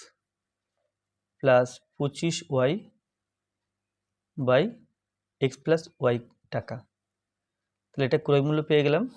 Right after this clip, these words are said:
কিন্তু ক্রয় মূল্য বের করার আর একটা জায়গা আছে। এখানে বলা আছে কুড়ি পার্সেন্ট লাভ হচ্ছে এবং তিন, বিক্রয় মূল্য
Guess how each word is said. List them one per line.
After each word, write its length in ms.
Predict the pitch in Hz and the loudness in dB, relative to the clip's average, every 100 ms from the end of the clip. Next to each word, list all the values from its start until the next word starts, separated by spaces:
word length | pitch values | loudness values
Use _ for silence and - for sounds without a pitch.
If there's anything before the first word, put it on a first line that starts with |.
| _ | _
কিন্তু 240 | 160 170 151 | -4 -2 -2
ক্রয় 180 | 139 135 | 0 0
মূল্য 140 | 139 147 | 0 0
বের 100 | 147 143 | -2 2
করার 180 | 135 110 - _ _ _ | 2 2 -8 _ _ _
আর 100 | 123 | 2
একটা 240 | 131 - 131 110 | 2 2 -2 0
জায়গা 220 | 107 110 | 0 -2
আছে। 160 | 110 - 143 _ _ _ _ _ _ _ _ _ _ _ _ _ _ _ _ _ _ _ - | -4 -10 -16 _ _ _ _ _ _ _ _ _ _ _ _ _ _ _ _ _ _ _ -6
এখানে 220 | - 156 156 | 0 4 6
বলা 140 | 156 151 | 8 8
আছে 140 | 147 220 - - _ _ _ | 6 -2 -2 -16 _ _ _
কুড়ি 180 | 143 135 | 0 2
পার্সেন্ট 320 | 143 - 156 147 123 | 2 2 -4 0 2
লাভ 100 | 127 | 2
হচ্ছে 260 | 147 - 226 311 - _ _ _ | 0 -2 -4 -4 -8 _ _ _
এবং 260 | 135 123 123 123 120 120 _ _ _ _ | 0 4 4 2 -2 -6 _ _ _ _
তিন, 100 | 139 139 | -4 -2
বিক্রয় 340 | 131 127 151 151 | -2 0 2 4
মূল্য 140 | 151 | 2